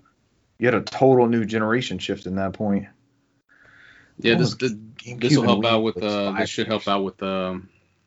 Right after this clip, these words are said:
Speaker 2: the transition, the to the current gen consoles we got going on right now. So
Speaker 1: Yeah. Since it was already kind of a misstep, it kinda completes that misstep. And
Speaker 2: Should
Speaker 1: Nintendo
Speaker 2: help.
Speaker 1: games are still gonna look good, so.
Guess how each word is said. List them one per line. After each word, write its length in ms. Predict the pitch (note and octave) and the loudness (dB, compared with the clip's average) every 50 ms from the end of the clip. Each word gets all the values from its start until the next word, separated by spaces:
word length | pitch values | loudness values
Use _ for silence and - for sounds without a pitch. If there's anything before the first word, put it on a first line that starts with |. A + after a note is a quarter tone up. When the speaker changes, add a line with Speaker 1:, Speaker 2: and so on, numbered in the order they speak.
| _ _ _ _ _ _ _ _ _ | _ _ _ _ _ _ _ _ _
Speaker 2:
the 280 | - G2 F#2 F2+ F2 - | -8 -6 -6 -6 -8 -10
transition, 580 | - - - G#2+ G2 G#2 G2 - - G2 F#2 F2+ | -10 -6 -4 -4 -2 -2 -2 -2 -2 -4 -4 -4
the 520 | F2+ F2+ F2+ F2+ F2+ F2+ F2 F2+ E2+ E2+ - _ _ _ _ _ | -4 -4 -4 -4 -2 -2 -4 -4 -6 -10 -14 _ _ _ _ _
to 100 | - G2+ | -6 -4
the 80 | F2+ F#2 | -4 -4
current 260 | F2+ - G#2 G2 F#2 F2 | -2 -2 -2 0 0 -2
gen 120 | F#2 F2+ | -4 -4
consoles 360 | F2+ G2+ F#2+ F2+ - F#2 F2 | -4 -4 -4 -4 -6 -8 -8
we 80 | F#2+ F2+ | -6 -6
got 120 | E2+ F2 | -4 -4
going 180 | F2 F2+ F#2 F2+ | -4 -4 -2 -2
on 100 | F2+ F2 | -2 -2
right 140 | E2+ E2+ F2 | -2 -2 -2
now. 220 | F2+ F2+ F2 E2+ | -2 -4 -4 -6
So 260 | - - E2+ E2+ E2 - _ _ _ _ _ _ _ _ _ _ _ - | -6 -8 -10 -10 -10 -14 _ _ _ _ _ _ _ _ _ _ _ -8
Speaker 1:
Yeah. 320 | - F2+ E2 D#2+ F2+ F#2 - _ _ _ _ _ _ | -6 -4 -4 -4 -4 -6 -10 _ _ _ _ _ _
Since 240 | - - B2 A#2 C#3 | 0 0 2 6 6
it 60 | E3 | 6
was 120 | D3+ A2 | 8 8
already 260 | A2 A2+ B2+ B2 B2 | 8 6 6 6 4
kind 180 | A#2 B2 C3 B2+ | 2 2 0 2
of 80 | B2 B2 | 2 2
a 80 | B2 | 2
misstep, 560 | B2 C3 C3+ C3 - - - C#3 C3+ C3+ C3+ | 2 0 -2 -2 -4 0 2 4 4 4 4
it 120 | A#2+ - - | 0 -4 -2
kinda 380 | - A#2+ A2+ G#2+ G#2+ G#2 G2+ G2+ | 0 0 2 2 2 0 -2 -4
completes 500 | - - A2+ G#2 - A2+ G#2+ G#2 G#2 - | -6 -8 -8 -6 -4 -4 -4 -4 -4 -6
that 180 | - G2 F#2 E2 | -4 -4 -4 -4
misstep. 560 | F#2 F#2+ F2+ - - - G2 G2 G2 - - - _ _ _ _ _ _ _ _ _ _ _ _ _ _ _ _ _ _ _ _ _ _ _ _ _ - - - | -4 -6 -6 -6 -2 0 2 2 2 0 -4 -16 _ _ _ _ _ _ _ _ _ _ _ _ _ _ _ _ _ _ _ _ _ _ _ _ _ -10 -4 0
And 120 | - A#2 | 4 6
Speaker 2:
Should 160 | A#2 E3 D#3 | 6 6 8
Speaker 1:
Nintendo 240 | C#3 D3 C3 D3+ B2 | 8 8 8 8 8
Speaker 2:
help. 80 | G#2 G2 | 6 2
Speaker 1:
games 220 | A#2+ A#2+ A2+ G#2 G#2 | -4 -6 -6 -6 -10
are 60 | - | -12
still 200 | - - A#2 A2+ | -8 -4 -4 -2
gonna 220 | G#2 G2+ G2 F#2+ | -2 -2 -2 -4
look 100 | F#2 E2+ | -4 -6
good, 280 | E2 F#2 F#2 F2+ F2 - | -6 -6 -6 -4 -6 -6
so. 300 | - - F2+ F2 F#2 | -8 -8 -8 -8 -8